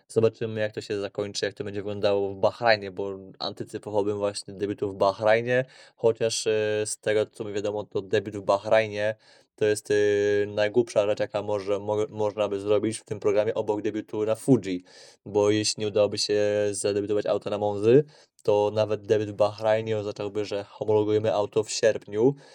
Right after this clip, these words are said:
e, a to oznacza, że marnujemy cztery miesiące testów, e, które moglibyśmy po prostu wydać, wydać na testy. No ale cóż, Isotta jest, e, napalona na ten debiut w tym roku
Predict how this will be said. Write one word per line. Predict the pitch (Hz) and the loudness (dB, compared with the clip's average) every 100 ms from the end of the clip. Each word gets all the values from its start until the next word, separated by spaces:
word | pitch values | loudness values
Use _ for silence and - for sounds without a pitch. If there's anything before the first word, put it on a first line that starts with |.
| - _ _ | -20 _ _
e, | 98 98 98 101 | -12 -8 -4 -4
a | 101 | -2
to | 101 110 107 | -2 2 4
oznacza, | 107 104 - 104 | 4 0 -4 -2
że | 104 101 | 0 0
marnujemy | 104 104 107 104 107 107 104 | 0 0 0 -2 -4 -4 -6
cztery | - 107 107 | -4 -2 -2
miesiące | 101 104 - | -4 -6 -6
testów, | - 110 - - 90 - - 98 98 98 95 | 0 0 0 -10 -12 -12 -6 -4 -2 -4 -4
e, | |
które | 92 113 | 0 2
moglibyśmy | 110 110 101 - | 2 -2 -8 -18
po | - | -18
prostu | 95 - 92 | -18 -12 -8
wydać, | 101 98 95 101 107 98 | -6 -6 -6 -8 -10 -10
wydać | 101 98 | -4 -4
na | 95 | 0
testy. | 104 - 123 151 - - _ | -2 2 6 4 4 -20 _
No | 117 | -4
ale | 107 110 | -2 -2
cóż, | 107 - | -4 -8
Isotta | 117 110 107 | -2 0 2
jest, | 104 101 - | 0 -2 -2
e, | 104 104 101 | -2 0 -4
napalona | 104 104 - 104 104 104 | -4 -8 0 2 2 -2
na | |
ten | 98 104 | -8 -4
debiut | 101 98 95 | -2 -2 -6
w | |
tym | - | -8
roku | 104 101 - 101 | -4 -4 -2 -4